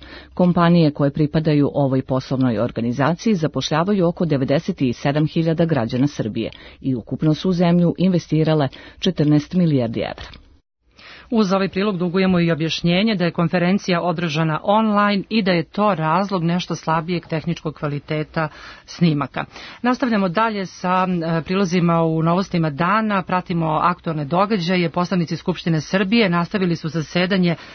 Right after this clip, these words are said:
Speaker 2: raspravom o amandmanima na predloženi budžet za narednu godinu i pratećim zakonima.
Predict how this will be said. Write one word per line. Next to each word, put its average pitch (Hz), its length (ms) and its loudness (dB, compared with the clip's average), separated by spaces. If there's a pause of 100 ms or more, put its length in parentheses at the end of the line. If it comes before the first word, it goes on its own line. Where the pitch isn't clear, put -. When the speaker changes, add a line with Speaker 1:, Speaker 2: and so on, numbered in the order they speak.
Speaker 2:
raspravom 180 720 0
o 180 140 0
amandmanima 170 800 2
na 165 100 -2
predloženi 175 460 0
budžet 175 320 0
za 170 80 0
narednu 175 340 0
godinu 175 340 0
i 165 60 -2
pratećim 170 460 -4
zakonima. 170 540 0